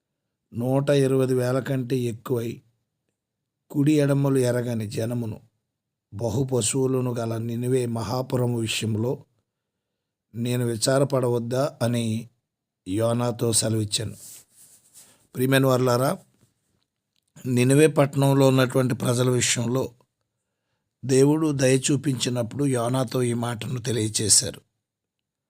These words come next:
దేవుడు ప్రేమగలవాడని, తప్పు చేసిన వారు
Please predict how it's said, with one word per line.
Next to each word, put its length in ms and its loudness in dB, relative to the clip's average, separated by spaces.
దేవుడు 560 4
ప్రేమగలవాడని, 1120 2
తప్పు 240 -2
చేసిన 420 4
వారు 480 2